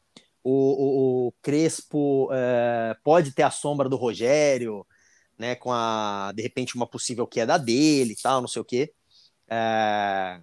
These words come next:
e aí, de novo, eu falei isso ontem, minha opinião aqui é que não, tá? Por mais que ele, por mais que ele tenha saído e tal.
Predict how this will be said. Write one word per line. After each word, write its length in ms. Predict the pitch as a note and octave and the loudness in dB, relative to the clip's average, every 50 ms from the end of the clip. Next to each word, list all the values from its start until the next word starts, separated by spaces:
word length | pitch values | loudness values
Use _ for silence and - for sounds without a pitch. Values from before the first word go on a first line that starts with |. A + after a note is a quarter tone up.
| _ _ _ | _ _ _
e 100 | G2 A2+ | -4 -2
aí, 80 | B2+ C#3 | -2 0
de 120 | E3+ G3+ | 2 4
novo, 220 | F3+ E3 C#3+ A#2+ | 6 6 4 4
eu 20 | A2 | 2
falei 220 | - A#2 A#2+ C3+ | -2 -2 -2 -2
isso 140 | C3 - B2 | -2 -4 -4
ontem, 300 | A#2+ C#3 D3 - A#2 G#2+ | -4 -4 -4 -4 -8 -10
minha 180 | G2 A2 B2 C3+ | -8 -8 -8 -8
opinião 300 | C3+ - C3 B2 C3 C3 | -6 -6 -6 -4 -4 -4
aqui 180 | A#2 - - B2+ | -4 -4 -6 -6
é 40 | |
que 120 | - - C#3+ | -4 -4 -4
não, 280 | A#2+ G#2+ A2+ C#3+ F3 | -4 -4 -6 -6 -8
tá? 280 | F3 - F#2 G2 B2 C3+ - _ | -8 -6 -4 -4 -4 -4 -6 _
Por 100 | - G#2 | -10 -8
mais 220 | G2 G#2 A#2 - - | -6 -4 -4 -4 -4
que 80 | - | -2
ele, 300 | A#2+ A#2 A2+ G2 F2 - _ _ _ _ _ _ _ _ _ | 0 0 0 0 -2 -6 _ _ _ _ _ _ _ _ _
por 60 | G#2+ | -4
mais 180 | A2 A2 G#2+ - | -2 -2 0 2
que 60 | B2+ | 2
ele 100 | B2 A#2 | 2 2
tenha 200 | - B2 A2+ A2+ | 2 0 -2 -2
saído 440 | - - A2 G2+ F#2 G2 A#2+ B2+ A2 | 0 0 0 0 0 0 -2 -2 -4
e 40 | - | -2
tal. 340 | - G#2+ A#2+ C#3 - - | 0 0 0 0 0 -6